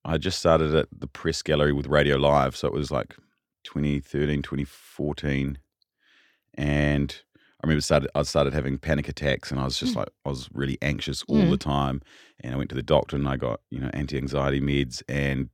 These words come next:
Speaker 1: went to a counsellor and stuff. And I told the counsellor, I was like, "I think the reason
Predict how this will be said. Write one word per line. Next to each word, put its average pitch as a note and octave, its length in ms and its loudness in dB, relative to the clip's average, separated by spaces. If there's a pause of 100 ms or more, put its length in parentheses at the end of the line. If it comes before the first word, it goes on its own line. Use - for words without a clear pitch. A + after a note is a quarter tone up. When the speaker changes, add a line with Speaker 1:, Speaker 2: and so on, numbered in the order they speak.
Speaker 1:
went C#2+ 220 -4
to C2+ 160 -4
a C2 140 -4
counsellor D2 500 -2
and C2 100 -4
stuff. C#2+ 240 -2
And D2 80 -2
I C2+ 60 0
told C#2 260 2
the - 60 -4
counsellor, D2 400 0
I - 20 -2
was C2+ 80 -6
like, - 260 -2 (680)
"I D#2 60 2
think - 300 2
the D#2+ 80 0
reason D2 420 2